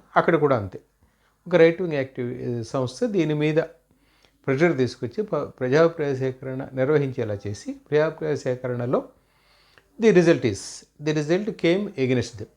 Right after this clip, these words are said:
against those who are following. అక్-, అందుకని ఆ ప్రజాభిప్రాయ సేకరణలో ఫలితం అనుకూలంగా వచ్చిన తర్వాత, they have started this. Now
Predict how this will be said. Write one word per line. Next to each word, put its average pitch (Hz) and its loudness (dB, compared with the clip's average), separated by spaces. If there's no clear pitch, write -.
against 165 2
those 165 4
who 165 2
are 143 2
following. 98 -6
అక్-, - -6
అందుకని 196 2
ఆ 156 6
ప్రజాభిప్రాయ 175 2
సేకరణలో 165 -2
ఫలితం 139 -2
అనుకూలంగా 123 -2
వచ్చిన 110 -6
తర్వాత, 101 -4
they 175 4
have 170 2
started 120 0
this. - -20
Now 214 4